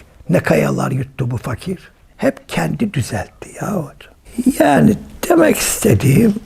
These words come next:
özür dilerim. Tabii ki cemaat hayatında herkes birbirini bilince dedikoduya düşüyor ama prim vermeyelim oraya. Hicret et arkadaş.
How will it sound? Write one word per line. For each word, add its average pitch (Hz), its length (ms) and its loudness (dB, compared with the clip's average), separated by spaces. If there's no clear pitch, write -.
özür 131 380 2
dilerim. - 520 -4
Tabii 349 340 2
ki 107 280 2
cemaat 135 460 4
hayatında 127 540 4
herkes 120 320 2
birbirini 127 420 0
bilince 127 440 2
dedikoduya 120 540 2
düşüyor 110 400 0
ama 107 260 2
prim 226 260 4
vermeyelim 95 540 2
oraya. - 260 -12
Hicret 131 400 2
et - 180 -4
arkadaş. - 400 -14